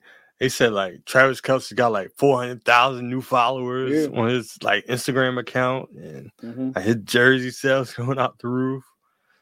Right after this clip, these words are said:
Speaker 1: Like,
Speaker 2: Yeah,
Speaker 1: N F L
Speaker 2: because
Speaker 1: said it's just, like, a cultural moment or something like that. I'm like, "What?" Like,
Speaker 2: Man,
Speaker 1: this
Speaker 2: listen,
Speaker 1: is,
Speaker 2: man.
Speaker 1: this is annoying, man.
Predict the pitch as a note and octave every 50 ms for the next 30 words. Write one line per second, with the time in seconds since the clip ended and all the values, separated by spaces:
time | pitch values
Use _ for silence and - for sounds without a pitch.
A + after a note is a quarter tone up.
0 | _ - - - C3 C3+ B2+ A#2+ A#2+ A#2 A2 B2 B2 A#2+ A#2+ A#2 - - - A2
1 | G#2 G#2 G#2 - - - A2 G2+ - - - G#2+ G#2 G2+ F2+ F#2+ E2+ - - A#2
2 | A2+ G#2+ - - - A2 G#2 G2+ G2 G2 G2 G2+ A2 A2+ G#2+ G#2+ G2+ G2 F#2+ F#2+
3 | F2+ - - A2 G2+ - - F#2 F2 F2+ F2+ E2 - E2+ E2 E2+ - F3 D#3+ G1+
4 | G1+ - - - - G3+ F3+ E3+ - - - A1+ A1+ - - _ _ _ _ _
5 | _ _ _ _ _ _ _ _ _ _ _ _ _ _ _ _ _ _ _ _
6 | _ _ - - - _ - G3 C#3+ B2 B2 A#2+ A#2 A2+ A#2 A2+ A2+ B2 G#2+ G#2
7 | G#2+ G#2+ G#2+ G#2+ G#2 G#2 A2+ - - G#2+ F#2+ F2 E2+ - C2+ E2+ F2+ F2+ F#2 C#2+
8 | - G#2 G2+ - F#2 - F#2 G#2